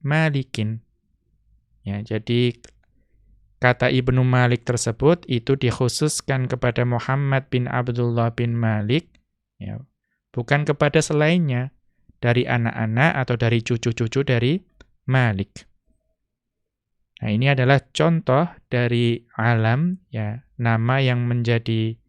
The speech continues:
atau lafadz yang menjadi alam karena ghalabah. Karena umumnya penggunaan lafadz tersebut kepada suatu individu karena saking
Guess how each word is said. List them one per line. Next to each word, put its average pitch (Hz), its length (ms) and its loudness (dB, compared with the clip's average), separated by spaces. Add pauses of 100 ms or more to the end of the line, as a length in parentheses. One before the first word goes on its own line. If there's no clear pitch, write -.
(180)
atau 120 240 0
lafadz 143 480 0
yang 127 160 0
menjadi 117 800 -2
alam 117 560 0
karena 131 480 -2 (320)
ghalabah. 123 640 0 (1040)
Karena 127 720 0 (800)
umumnya 151 560 4
penggunaan 123 560 0
lafadz 120 320 0
tersebut 117 640 -2
kepada 117 400 -2
suatu 117 400 -2
individu 117 880 0
karena 127 400 0
saking 147 640 -2